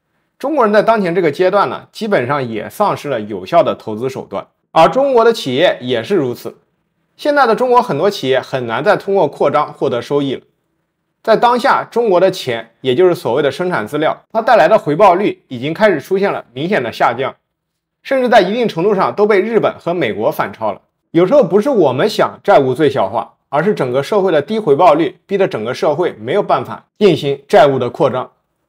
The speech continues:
其实墙内呢，总有人说中国已经崛起了，产业升级已经成功了啊，赶英超美了，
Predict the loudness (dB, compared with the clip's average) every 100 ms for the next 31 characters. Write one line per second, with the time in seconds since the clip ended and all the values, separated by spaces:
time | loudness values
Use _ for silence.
0 | _ 0 0 0 -2 -2 0 -2 0 -2
1 | -2 -4 -4 -2 -2 0 2 0 0 -6
2 | -4 -4 -2 -6 -8 -12 -8 -8 -6 -4
3 | -4 -4 -6 -10 -10 -6 -4 -4 -8 -12
4 | -8 -6 -6 -6 -2 0 0 -4 -12